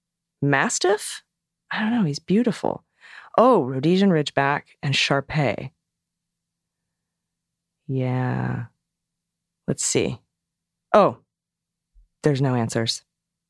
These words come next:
So that just means I'm right. So there's probably Chow Chow in there too.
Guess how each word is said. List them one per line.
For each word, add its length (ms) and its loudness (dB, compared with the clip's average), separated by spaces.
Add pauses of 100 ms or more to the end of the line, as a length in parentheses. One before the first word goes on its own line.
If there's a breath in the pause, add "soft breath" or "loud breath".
(120)
So 300 2 (200)
that 120 -4
just 140 0
means 180 2
I'm 140 0
right. 260 -2 (960)
So 80 -20
there's 140 -4
probably 280 -2
Chow 220 -4
Chow 240 -4
in 100 -4
there 120 -6
too. 260 -6